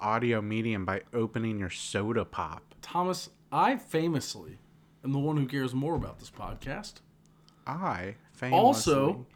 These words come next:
Speaker 1: am not the one who
Speaker 2: don't
Speaker 1: opens his drinks in the middle
Speaker 2: ever
Speaker 1: of a recording.
Speaker 2: say pop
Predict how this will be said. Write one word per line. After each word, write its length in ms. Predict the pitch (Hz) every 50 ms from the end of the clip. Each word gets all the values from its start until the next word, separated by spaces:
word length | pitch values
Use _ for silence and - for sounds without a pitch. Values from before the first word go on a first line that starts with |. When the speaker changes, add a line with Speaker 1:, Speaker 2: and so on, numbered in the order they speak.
| - _ -
Speaker 1:
am 100 | - 139
not 200 | 147 151 156 156
the 60 | -
one 140 | 160 165 165
who 60 | 147
Speaker 2:
don't 260 | 147 240 254 277 277 208
Speaker 1:
opens 400 | 160 165 160 - 175 175 175 165
his 200 | 196 202 180 165
drinks 400 | 165 - 196 220 220 220 - 220
in 100 | 262 302
the 100 | 311 294
middle 320 | 220 214 185 165 - -
Speaker 2:
ever 100 | 214 220
Speaker 1:
of 100 | 220 202
a 60 | 226 240
recording. 960 | 240 247 240 247 - 302 349 359 359 359 349 302 226 175 127 90 80 78 - -
Speaker 2:
say 460 | - - - - - 233 233 233 220 151 - -
pop 680 | - - - - 277 285 240 180 170 - - - -